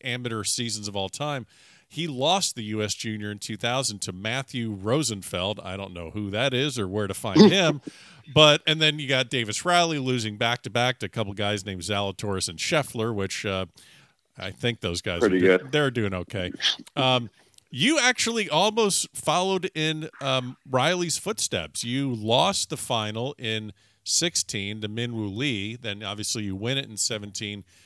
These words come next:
Speaker 1: You beat Matthew Wolff. And now the, the light bulb is going off in my head after you just talked about thinking about turning pro after one semester. Of course that makes sense because you win the U S Junior and you beat Matthew Wolff.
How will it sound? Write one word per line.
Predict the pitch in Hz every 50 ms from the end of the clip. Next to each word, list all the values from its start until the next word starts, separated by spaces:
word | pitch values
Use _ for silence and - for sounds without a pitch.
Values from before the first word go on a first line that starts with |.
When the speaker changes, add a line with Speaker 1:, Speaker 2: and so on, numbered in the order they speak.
| _ _ _
Speaker 1:
You | - 127 113
beat | 101 139 131 143 -
Matthew | 135 120 120 120 - 117 104 98
Wolff. | 107 151 165 135 120 - -
And | - 120 110 107 101 98 - _ _ _ _ _ _
now | - 101 123 175 220 233 202
the, | 185 139 113 131 127 123 - - -
the | 117 110
light | 104 107 117 143 180 170 - 123
bulb | 123 120 120 107
is | 107 107 -
going | - 127 117 113 110
off | 107 104 - -
in | 107
my | 101 95 87
head | 87 120 185 196 156 135
after | 131 123 117 113 - 123
you | 107 101 104
just | 101 113 110 - -
talked | - - 120 127 147 - -
about | 120 110 107 -
thinking | - 117 107 101 117
about | 110 101 104 98 - _
turning | - - 123 113 107 101 95 -
pro | - - - 135 139 131 117 110 101 - - - _ _ _ -
after | - 113 - - 120
one | 110 107 107 104
semester. | 101 - - 104 113 143 180 165 - 127 113 127 - -
Of | 123 101 - -
course | - - - 151 208 240 - -
that | 143 120 -
makes | 107 92 95 92 - -
sense | - 95 95 95 -
because | - 123 113 - 123 123 113 104 113
you | 110 113 110 - _ _ _ _ _ _
win | - 110 135 165
the | 170 147
U | 131 127 123 117
S | 110 -
Junior | - - - 104 104 107 117 135
and | 123 117 113 107 110 113 - _
you | 131 113
beat | 104 95 120 120 135
Matthew | 127 123 110 113 - - 104 95
Wolff. | 104 127 160 160 139 127 -